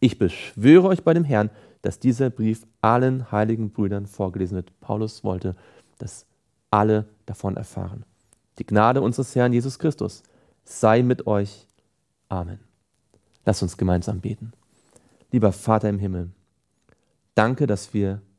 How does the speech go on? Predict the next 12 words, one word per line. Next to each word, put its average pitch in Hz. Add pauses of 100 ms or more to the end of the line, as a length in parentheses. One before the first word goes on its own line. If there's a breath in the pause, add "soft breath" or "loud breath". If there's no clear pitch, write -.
lesen 101
durften, 95 (640)
dass -
du 131
es 95
bist, - (560)
der 92
uns 85 (200)
durch 143 (260)
und 87 (100)
durch 101 (540)
heiligt. -